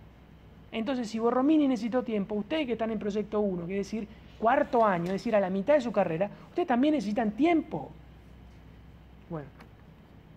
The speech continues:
nada, eso. Eh, el poché después lo usa la academia, fíjense que le estoy mostrando barroco,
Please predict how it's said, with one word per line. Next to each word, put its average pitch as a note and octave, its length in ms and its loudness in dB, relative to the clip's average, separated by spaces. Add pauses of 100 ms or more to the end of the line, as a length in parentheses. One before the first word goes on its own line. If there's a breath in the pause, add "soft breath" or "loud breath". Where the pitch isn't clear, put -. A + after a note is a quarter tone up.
(300)
nada, C3+ 240 -14 (300)
eso. G#3+ 420 -2 (720)
Eh, F3+ 240 -6
el F#3 100 -6
poché F#3+ 280 -2
después A3+ 460 0
lo F3 100 -2
usa G3+ 220 0
la F3+ 80 2
academia, G#3+ 600 0
fíjense F3+ 280 -8
que F#3 40 -6
le E3+ 60 -6
estoy F3+ 140 -8
mostrando F3 340 -4
barroco, G#3+ 520 0